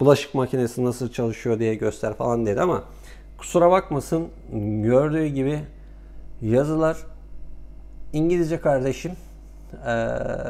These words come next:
hani çalıştırmadım da, ne yalan söyleyeyim, beş günlüğüne geldim.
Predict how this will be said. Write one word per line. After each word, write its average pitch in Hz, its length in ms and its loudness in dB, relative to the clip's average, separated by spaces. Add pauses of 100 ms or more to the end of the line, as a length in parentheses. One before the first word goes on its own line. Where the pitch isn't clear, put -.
(1120)
hani 117 240 -2 (320)
çalıştırmadım 165 840 4
da, 120 160 2 (220)
ne 139 100 -2
yalan 123 260 0
söyleyeyim, 104 380 -4
beş 131 220 -2
günlüğüne 98 420 -4
geldim. 104 320 -4